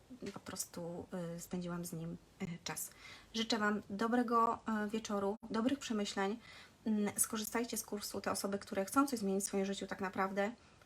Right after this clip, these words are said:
i przejdźcie, e, przez ten proces, albo przyjdźcie, e, na konsultację,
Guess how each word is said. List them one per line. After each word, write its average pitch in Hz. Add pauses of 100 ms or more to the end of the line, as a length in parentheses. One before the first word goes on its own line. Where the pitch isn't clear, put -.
(160)
i 240
przejdźcie, 220
e, 190
przez -
ten 190
proces, 185 (340)
albo 202
przyjdźcie, 190 (180)
e, 185
na 190
konsultację, 185